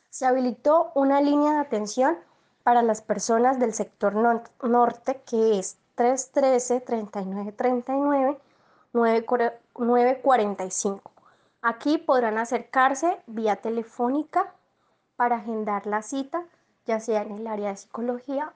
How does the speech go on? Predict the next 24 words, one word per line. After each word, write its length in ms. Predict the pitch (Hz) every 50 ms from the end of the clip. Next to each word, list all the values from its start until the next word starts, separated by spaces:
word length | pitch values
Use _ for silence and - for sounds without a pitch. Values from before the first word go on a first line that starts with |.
| _ _
o 80 | 254 240
en 100 | 240 240
el 160 | 220 214 208
área 380 | 196 190 185 196 202 214 - _ _
jurídica. 720 | - - 220 220 220 202 185 170 214 208 - _ - - _ _ _ _ _ _ _ _ _ _ _ _ _ _ _ _ -
Dentro 300 | 247 247 247 254 269 262
de 40 | 254
la 160 | 254 247 247
comunidad 920 | 254 254 240 240 233 226 220 - _ _ _ 269 247 220 262 285 339 381 - - _ -
también 400 | 233 220 214 208 202 196 196 190
se 160 | - - 220
busca 580 | 220 226 233 226 226 - - - 240 247 - -
hacer 520 | 254 240 220 - - - 202 202 196 190 - _ _ _ _ _ _ _ _ _ _ -
un 260 | 247 233 233 226 226
acompañamiento 1120 | 233 240 233 247 233 214 220 226 214 220 196 196 196 196 196 196 190 185 185 - 240 226 - _ _ _ _ _ _ _ _ _
psicosocial 960 | - - 240 233 - - 220 214 208 208 208 190 - 214 214 220 233 247 - -
y 100 | 269 247
psicoeducativo 1040 | - 240 220 - - - 202 202 196 190 - - 196 - - - 240 247 269 311 311
según 360 | 302 - 214 202 208 196 196
las 140 | 202 202 208
necesidades 800 | 220 220 214 - 214 202 - 202 190 196 190 190 208 233 240 -
de 100 | 196 202
cada 260 | - - 185 190 190
comunidad. 640 | - 220 214 220 226 226 240 247 247 240 247 277